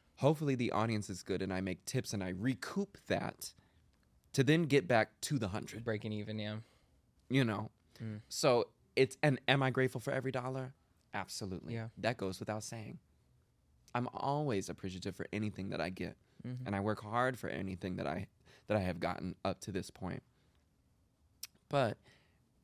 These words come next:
Speaker 1: with, with the, like, independence <laughs> now, or the, this, this kind of, like, desire to be more independent in things that I'm doing and the choices that I'm making, it's also realizing that, like, it may be a long time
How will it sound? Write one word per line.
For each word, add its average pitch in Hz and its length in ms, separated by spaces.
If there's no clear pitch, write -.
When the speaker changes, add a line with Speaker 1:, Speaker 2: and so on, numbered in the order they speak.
Speaker 1:
with, 131 300
with 139 240
the, 110 200
like, 95 300
independence 113 1000
<laughs> - 0
now, 107 500
or 127 120
the, 113 160
this, 107 360
this 110 200
kind 107 220
of, 95 120
like, 90 300
desire 101 520
to - 120
be 98 100
more 95 220
independent 92 580
in 90 160
things 90 240
that 87 100
I'm 90 120
doing 95 320
and 87 80
the - 60
choices 95 340
that 76 140
I'm 92 160
making, 92 440
it's 110 160
also 113 240
realizing 110 560
that, 113 140
like, 110 300
it 175 120
may 160 140
be 160 120
a 151 60
long 123 280
time 123 580